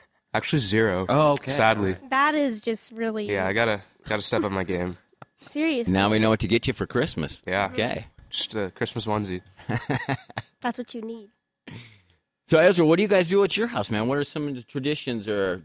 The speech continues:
Speaker 4: decorations or
Speaker 1: Um, unlike, like, the traditional family, we would, we wouldn't, like, get gifts for one no-, well, we would, but it would be, like, more of a Secret Santa thing where only one person, like, gets a gift for another person. We don't, like,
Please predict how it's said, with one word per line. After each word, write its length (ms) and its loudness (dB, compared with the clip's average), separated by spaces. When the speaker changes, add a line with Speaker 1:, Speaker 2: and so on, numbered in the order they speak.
Speaker 4:
decorations 760 0
or 240 2
Speaker 1:
Um, 600 2
unlike, 340 2
like, 320 0
the 120 0
traditional 500 0
family, 540 0
we 260 -2
would, 240 -2
we 140 2
wouldn't, 460 0
like, 240 -2
get 260 0
gifts 320 0
for 520 -2
one 280 -2
no-, 120 -2
well, 240 2
we 140 2
would, 320 2
but 160 0
it 60 2
would 100 0
be, 120 0
like, 180 0
more 120 0
of 80 -2
a 40 -4
Secret 320 -2
Santa 240 -2
thing 240 -2
where 100 0
only 160 0
one 240 -2
person, 520 -4
like, 200 -4
gets 200 -2
a 40 -6
gift 220 -2
for 120 -6
another 260 -2
person. 240 -6
We 80 0
don't, 160 0
like, 160 -2